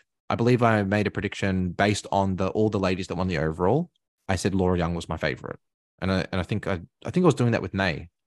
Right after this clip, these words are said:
Was I doing it with Nay? No, I did it with, uh, Taylor Sheen. Taylor Sheen. I said, uh, I s-, it was someone, I can't recall who I was doing it with, but I said, "Out of all," no, it might have been Nay. I said, "Out of all the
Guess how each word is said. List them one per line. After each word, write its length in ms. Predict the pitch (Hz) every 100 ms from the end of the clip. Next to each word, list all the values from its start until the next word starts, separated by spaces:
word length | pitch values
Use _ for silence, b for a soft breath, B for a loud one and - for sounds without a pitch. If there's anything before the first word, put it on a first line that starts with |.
| _ _ _ _ _ _ _ _ _ -
Was 120 | 117
I 40 | 127
doing 160 | 147
it 40 | 156
with 140 | -
Nay? 220 | 147 170
No, 240 | - 123 95
I 60 | 98
did 140 | 123
it 60 | 117
with, 240 | 104 -
uh, 260 | 107 104 104
Taylor 240 | 117 104
Sheen. 320 | - 95 82 - _ _ _ _ _ _ _ _ _ _ _ _ -
Taylor 180 | 101 95
Sheen. 280 | 95 90 - b b b
I 80 | -
said, 440 | 107 104 95 87 - _ _ _ _ _
uh, 100 | 127 -
I 40 | 131
s-, 160 | 131
it 80 | 185
was 160 | 156 131
someone, 280 | 175 147 85
I 40 |
can't 200 | 87 131 127
recall 200 | - 117
who 80 |
I 40 | 113
was 100 | 98
doing 160 | 104
it 20 | 98
with, 160 | 90
but 100 | 104
I 40 | 95
said, 280 | 101 92
"Out 140 | 80 98
of 140 | 92 -
all," 440 | 113 117 120 117 - _ _ _ _ _ _
no, 100 | 120
it 80 | 127
might 80 | 151
have 60 |
been 140 | 147 117
Nay. 220 | 113 78
I 60 | 73 _ _ _ _
said, 160 | - 101
"Out 200 | 104 101
of 160 | 92
all 360 | - - 123 135
the 460 | 123 113 104 101